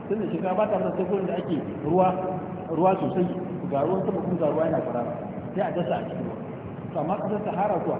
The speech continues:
inda yashi sai yashi ko dutse, an gaba su shinkafa ba. Abu na bakwai, al'adar. Shi ne wake. Kaga wake ana cin yashi ya bushe, ya daɗe.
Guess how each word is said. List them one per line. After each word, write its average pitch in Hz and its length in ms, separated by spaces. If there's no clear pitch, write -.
inda 208 200
yashi 165 360
sai 214 160
yashi - 160
ko 196 80
dutse, 220 240
an 180 100
gaba 175 220
su - 240
shinkafa 120 320
ba. 120 160
Abu 208 180
na 220 100
bakwai, 226 280
al'adar. 170 400
Shi 202 100
ne 190 80
wake. 139 320
Kaga 170 200
wake 185 300
ana 180 300
cin 180 120
yashi 170 240
ya 131 60
bushe, 170 320
ya 127 80
daɗe. - 240